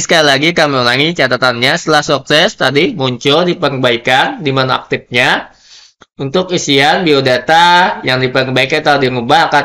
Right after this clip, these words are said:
terupdate atau terposting ke image secara berkala, tidak langsung berubah. Silakan nanti cek secara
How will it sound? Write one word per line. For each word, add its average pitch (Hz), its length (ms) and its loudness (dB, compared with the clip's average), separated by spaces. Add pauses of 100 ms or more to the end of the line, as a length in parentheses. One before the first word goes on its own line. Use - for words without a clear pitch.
terupdate 139 560 -2
atau 135 320 -2
terposting 143 560 -4
ke 143 160 -2
image 143 240 -4
secara 135 320 -2
berkala, 123 560 2
tidak 135 320 -2
langsung 139 640 -2
berubah. 120 640 0 (400)
Silakan 143 460 0
nanti 139 100 -2
cek 175 240 -2
secara 131 240 -2